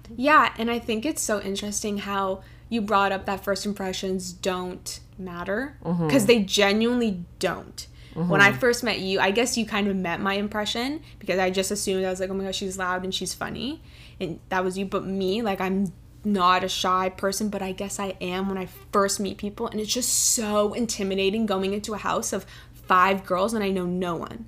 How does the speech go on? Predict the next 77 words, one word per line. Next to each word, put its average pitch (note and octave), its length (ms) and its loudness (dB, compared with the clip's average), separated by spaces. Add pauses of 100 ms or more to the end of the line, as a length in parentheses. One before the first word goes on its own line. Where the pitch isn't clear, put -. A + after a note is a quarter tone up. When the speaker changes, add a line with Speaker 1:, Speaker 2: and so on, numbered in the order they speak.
Speaker 1:
But A3+ 200 2
something A#3+ 360 4
else G3+ 240 4
that G3+ 300 0
Lisa G3 240 0
and G3+ 80 2
I F3+ 80 0
talk F3+ 320 -6
about F3 340 -2
often F#3 400 0
is G#3+ 160 2
how G#3 260 4
well F#3 240 6
we F#3+ 120 -2
got F#3 180 2
along. F#3 420 -2 (320)
And F3 120 0
it's A3+ 180 6
Speaker 2:
Mm-hmm. C#3+ 80 2
Speaker 1:
so A#3 160 6
weird G#3 300 4
when G3 100 0
I G3+ 140 0
tell F#3+ 260 -2
people, A3 560 -2
yeah, G#3+ 140 6
I G3 60 8
lived G3 240 2
with G#3 120 -2
a A3 60 4
group F#3+ 440 -2
of F#3 220 0
five F3+ 460 4
girls, - 400 0
like, G3 80 -2
there F#3+ 100 0
were F#3+ 100 0
six - 380 -2
of G#3+ 80 -2
us. D4 360 -2 (260)
We G#3 240 2
never F#3+ 380 4
fight. - 400 -6
We F#3+ 120 -2
never F#3 280 0
fought. G3 440 4
We G3 80 0
never F#3 240 -2
had F#3 200 -8
drama. F#3+ 560 2
There F#3+ 140 0
was F#3 160 -4
nothing. F#3+ 480 -2
And F#3+ 180 -4
it - 60 -12
still C4+ 160 0
shocks G3+ 260 -4
me G#3+ 60 -6
to G3+ 100 -6
this F3+ 140 -6
day F3 160 -4
that F3 200 -4
there, E3+ 220 -4
it's, - 220 -8
it G3 60 0
was G#3+ 120 4
just A3+ 200 4
such F#3+ 160 2
a A3 40 0
healthy F#3+ 440 0
relationship F3+ 420 -2
that F#3 120 -4
we F#3 100 -4
had F3+ 180 -8
with F3 140 -6
each - 160 -8
other. - 300 -8